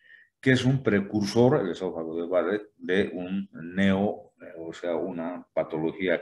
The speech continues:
cancerígena a nivel del esófago inferior, que se conoce con el nombre de adenocarcinoma del esófago. Entonces, eso es lo que va a ocurrir en el transcurso de la evolución de lo que es la enfermedad por reflujo gastroesofágico.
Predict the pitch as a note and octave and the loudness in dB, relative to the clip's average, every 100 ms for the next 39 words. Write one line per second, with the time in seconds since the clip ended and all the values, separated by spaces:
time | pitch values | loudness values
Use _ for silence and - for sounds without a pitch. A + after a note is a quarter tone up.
0 | - - B2+ B2 G2 F#2+ E2+ F2 D2+ D#2 | -4 2 4 4 2 -2 -2 -4 -4 -6
1 | D#2 E2 D#2+ G2 G#2 - G2+ G#2 G#2+ A#2 | -4 -2 -4 -6 -6 -4 2 2 4 2
2 | A#2 C3 C#3 B2+ B2+ - - - _ E2 | 2 4 6 6 2 -8 -16 -18 _ -6
3 | D#2+ E2 D#2+ D#2+ D#2 - D2 C#2+ D2+ D2+ | -6 -6 -6 -6 -10 -10 -10 -8 -10 -10
4 | D2 C#2 - D2+ D#2 F#2+ F#2 - C#2+ - | -12 -12 -10 -8 -6 -4 -6 -8 -10 -12
5 | - C#2 C#2+ C#2 C#2 - - C#2 - - | -16 -12 -10 -10 -12 -14 -12 -12 -12 -20
6 | _ _ _ - _ _ _ - - - | _ _ _ -20 _ _ _ -20 -20 -20
7 | - - G2 F#2+ G#2 G2+ G#2+ - A2+ G#2+ | -20 -10 -6 0 0 2 0 -2 -4 -2
8 | G2 D#2+ D2+ E2 E2 E2+ - C#2+ D#2+ F#2 | -2 -6 -8 -4 -4 -4 -6 -8 -8 -10
9 | - E2+ C#2+ D#2+ - _ _ _ _ D2+ | -12 -14 -14 -14 -16 _ _ _ _ -14
10 | - _ G#2 F2 G2 D#2+ C#2 C#2 C2+ C#2+ | -14 _ -6 -4 -4 -4 -6 -10 -14 -14
11 | F2+ F#2 F#2 _ _ _ _ - D#2+ D2+ | -12 -12 -14 _ _ _ _ -10 -6 -6
12 | - F#2 F#2+ - - - - E2 - D#2+ | -6 -4 -4 -4 -12 -20 -20 -18 -10 -6
13 | D#2+ D#2+ E2+ - D2+ C#2 C#2 - E2 D2+ | -4 -4 -6 -6 -8 -6 -8 -6 -8 -8
14 | E2 D#2 D#2+ D2 - - _ _ _ _ | -10 -12 -10 -10 -10 -20 _ _ _ _
15 | _ _ | _ _